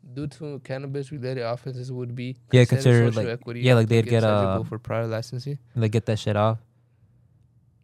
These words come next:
Speaker 2: Oh, yeah, yeah.
Speaker 1: Yeah, that's
Speaker 2: Related
Speaker 1: what you
Speaker 2: for
Speaker 1: were
Speaker 2: offense.
Speaker 1: saying.
Speaker 2: Yeah, right
Speaker 1: Yeah.
Speaker 2: here. They would get the, they'll be eligible for pri-, priority for licensing. Bro, that's fucked, bro. Like, you, uh, who was it?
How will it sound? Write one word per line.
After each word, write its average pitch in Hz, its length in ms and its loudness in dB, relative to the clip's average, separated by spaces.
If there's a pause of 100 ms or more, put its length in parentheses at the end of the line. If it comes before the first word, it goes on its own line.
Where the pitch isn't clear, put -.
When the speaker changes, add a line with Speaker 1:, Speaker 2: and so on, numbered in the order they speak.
(180)
Speaker 2:
Oh, 127 80 6
yeah, 131 140 8
yeah. 131 260 2 (120)
Speaker 1:
Yeah, 127 180 -2
that's 131 100 2
Speaker 2:
Related 123 60 4
Speaker 1:
what 123 80 8
you 117 40 6
Speaker 2:
for 135 80 -2
Speaker 1:
were 131 80 4
Speaker 2:
offense. 120 320 0
Speaker 1:
saying. 127 180 2
Speaker 2:
Yeah, 117 60 2
right 117 100 2
Speaker 1:
Yeah. 131 60 2
Speaker 2:
here. 113 80 0
They 110 80 -2
would 107 140 0
get 117 200 0
the, 104 380 2
they'll 117 100 -2
be 110 120 0
eligible 107 320 -2
for 101 80 -4
pri-, - 220 -2
priority 107 540 2
for - 140 -6
licensing. 101 560 -6 (920)
Bro, - 120 -6
that's 143 140 -4
fucked, 135 340 -6
bro. 135 160 -4 (120)
Like, 123 140 -8 (140)
you, 143 320 -2
uh, 120 260 -2
who 143 160 -8
was 131 220 -2
it? - 100 -10